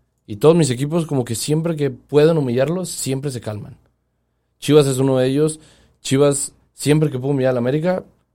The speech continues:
se queda en un dos cero, en un uno cero, lo que sea. Se gana, pues, pero se queda ahí. Cuando América tiene la oportunidad, nos mete cinco, nos mete cuatro, no-, o sea, nos, nos llenan la canasta.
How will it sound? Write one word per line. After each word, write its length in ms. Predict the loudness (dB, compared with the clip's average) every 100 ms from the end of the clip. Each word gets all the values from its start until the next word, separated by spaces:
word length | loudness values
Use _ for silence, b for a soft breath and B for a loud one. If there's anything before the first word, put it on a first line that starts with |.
| _
se 200 | -10 -2
queda 160 | 0
en 80 | 2
un 140 | 2 2
dos 140 | 2
cero, 640 | 0 -2 -2 -4 -4 -4 -4
en 180 | -4
un 160 | -2 0
uno 200 | 0 0
cero, 340 | 0 -2 -2
lo 140 | -4 -6
que 60 | -4
sea. 180 | -4
Se 120 | -2 0
gana, 320 | 0 0 -2
pues, 160 | -4
pero 200 | -2 -4
se 120 | -4 -2
queda 200 | -2 -2
ahí. 240 | -6 -8 _ _ _ _ _
Cuando 360 | -6 -2 0 0
América 360 | 2 2 2
tiene 140 | 2 0
la 60 | 0
oportunidad, 460 | -4 -2 0 2
nos 180 | 2 0
mete 260 | -2 -2 -2
cinco, 360 | 0 0 0
nos 100 | -4
mete 240 | -4 -6 -4
cuatro, 440 | -2 -2 -2 -4
no-, 220 | -4 -6
o 40 | -8
sea, 160 | -12 -14 _ _
nos, 440 | -16 -10 -10 -10 _ _ _ -14
nos 180 | -6 -2
llenan 240 | 0 0
la 120 | -2
canasta. 420 | -4 -6 -8 -12